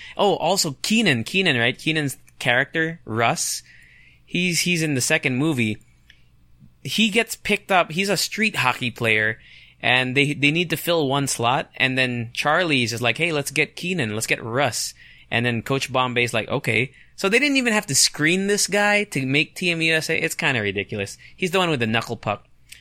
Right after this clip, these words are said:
All right, I'm done talking about Mighty Ducks, guys. Oh, one more thing. The Gunner, Gunner, the Team Iceland guy named Gunner in Mighty Ducks two is the goalie named Scooter in Mighty Ducks three. And they're pretty big characters, so they just got the same actor.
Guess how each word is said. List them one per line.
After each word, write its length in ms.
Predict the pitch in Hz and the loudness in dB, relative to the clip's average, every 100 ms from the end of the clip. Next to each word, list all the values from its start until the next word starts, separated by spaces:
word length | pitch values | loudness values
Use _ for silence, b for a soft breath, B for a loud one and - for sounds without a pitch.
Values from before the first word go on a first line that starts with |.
| B | B
All 80 | 151 | 4
right, 160 | 147 | 4
I'm 80 | 160 | 4
done 140 | 156 | 0
talking 220 | 156 143 127 | 2 2 2
about 140 | 110 | 2
Mighty 200 | 104 104 | 4 2
Ducks, 240 | 98 - | 2 -2
guys. 280 | - 95 92 - b | -4 -4 -6 -10 b
Oh, 300 | 220 196 117 - - | 2 2 0 -8 -4
one 160 | 139 | 0
more 140 | 143 131 | 2 0
thing. 280 | 120 104 98 B B B - | 2 0 -2 B B B -2
The 500 | 131 127 123 117 - _ - | 4 4 4 2 -4 _ -10
Gunner, 600 | 123 139 196 175 123 117 | -2 2 4 4 4 2
Gunner, 340 | 117 160 180 | 0 2 2
the 100 | 151 | 2
Team 260 | 117 - 175 | -2 -2 0
Iceland 440 | 151 147 156 139 113 | 2 2 2 0 2
guy 200 | 127 120 | 4 4
named 320 | 117 120 110 | 2 0 2
Gunner 280 | 127 131 117 | 2 2 2
in 480 | 113 110 107 107 - - | 0 -2 -2 -4 -8 -6
Mighty 240 | - 127 | 0 0
Ducks 240 | 123 117 - | 0 -2 -2
two 320 | 160 180 208 B B B B | -2 0 -4 B B B B
is 260 | 123 120 | -2 -2
the 220 | 107 120 107 | 0 0 0
goalie 500 | 107 160 165 127 107 | 2 2 2 0 2
named 260 | 120 113 | 2 2
Scooter 460 | - - 147 120 104 | 0 0 0 2 0
in 180 | - 107 | 0 0
Mighty 220 | 117 117 | 2 2
Ducks 240 | 104 - | 0 -4
three. 340 | - 123 101 98 | -4 0 0 0
And 160 | 113 | 0
they're 80 | 165 | 0
pretty 280 | - 294 349 | 0 0 2
big 260 | 147 180 | 2 0
characters, 560 | 113 147 165 - 107 98 | 2 2 2 0 -4 -4
so 320 | - 127 120 | -2 0 0
they 160 | 117 131 | 0 -2
just 160 | 160 | -2
got 160 | 135 156 | -4 -4
the 80 | 143 | -4
same 240 | 147 131 | -4 -2
actor. 400 | 113 120 - 113 | -2 -2 0 -2